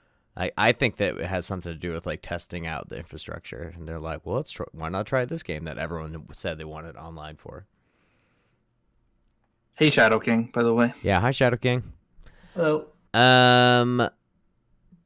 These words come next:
Speaker 1: I don't know what else to say, but could the gl-, Switch be the best Nintendo s-, console of all time? Best-selling Nintendo console of all time?
Speaker 2: Does that include D S?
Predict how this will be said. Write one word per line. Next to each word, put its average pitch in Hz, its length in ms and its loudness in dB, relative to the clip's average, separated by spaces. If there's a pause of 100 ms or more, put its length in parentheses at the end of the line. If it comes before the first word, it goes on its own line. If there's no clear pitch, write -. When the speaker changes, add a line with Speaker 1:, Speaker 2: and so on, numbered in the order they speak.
Speaker 1:
I 113 160 4
don't 101 300 0
know 101 680 2
what 98 300 2
else 101 220 0
to 92 120 -6
say, 101 500 2
but 85 420 -2 (580)
could 87 320 -6
the 87 180 -6
gl-, 85 220 -8 (100)
Switch - 360 -8
be 92 80 -8
the 82 80 -10
best 80 280 -8
Nintendo 90 500 -10
s-, - 380 -16 (480)
console 107 480 -4
of 104 80 -4
all 101 140 0
time? 117 320 -8 (460)
Best-selling 101 460 -10
Nintendo 107 300 -12
console 120 300 -10
of 120 60 -12
all 120 80 -12
time? 131 240 -16 (340)
Speaker 2:
Does 147 100 8
that 139 80 10
include 135 460 6
D 127 260 4
S? 127 460 2